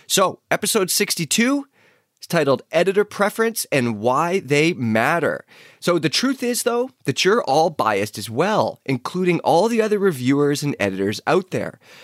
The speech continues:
We all have our preferences, and no matter how objective and impartial we are,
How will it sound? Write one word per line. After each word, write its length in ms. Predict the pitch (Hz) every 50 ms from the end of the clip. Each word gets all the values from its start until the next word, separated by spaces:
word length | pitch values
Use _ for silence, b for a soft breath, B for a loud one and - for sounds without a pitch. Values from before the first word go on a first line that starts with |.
| B B B B B B
We 100 | 120 131
all 140 | 147 170
have 200 | 170 196 190 190
our 80 | 214 196
preferences, 760 | - - 190 170 - 185 165 160 - 175 175 190 202 - -
and 120 | - 139 135
no 120 | 127 127
matter 260 | 131 127 131 127 127
how 400 | 120 - - - 160 165 175 190
objective 640 | - 147 123 110 139 147 165 - - 196 185 170 170
and 80 | 143
impartial 480 | 117 - - - 143 151 - - 202 175
we 140 | 165 165 190
are, 320 | 208 175 135 120 127 131